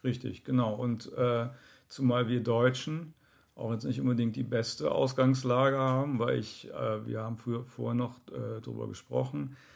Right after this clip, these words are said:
weil wir, weil ich zum Beispiel das kollektive Trauma aus dem Zweiten Weltkrieg noch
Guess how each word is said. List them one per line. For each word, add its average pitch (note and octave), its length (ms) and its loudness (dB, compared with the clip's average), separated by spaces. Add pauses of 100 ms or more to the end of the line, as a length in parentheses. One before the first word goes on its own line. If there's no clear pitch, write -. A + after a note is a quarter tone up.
(360)
weil A2 260 0
wir, A#2+ 160 -6
weil A#2 300 -2
ich C3 200 -4
zum B2 160 0
Beispiel A2+ 300 -2
das A2 160 -4
kollektive A2+ 680 -4
Trauma A2+ 420 -2
aus A2+ 120 -4
dem G#2+ 120 -8
Zweiten G#2+ 400 -4
Weltkrieg G2+ 540 -6
noch D3 260 -4